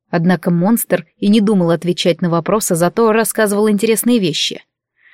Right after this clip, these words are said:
«У нас в подводном царстве тише благодать.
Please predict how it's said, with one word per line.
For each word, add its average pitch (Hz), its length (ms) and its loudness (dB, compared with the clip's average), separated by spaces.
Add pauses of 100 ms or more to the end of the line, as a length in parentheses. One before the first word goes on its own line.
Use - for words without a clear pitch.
(460)
«У 285 220 6
нас 311 680 4
в - 40 -20
подводном 214 720 4
царстве 180 680 0
тише 165 400 -4
благодать. 80 960 -6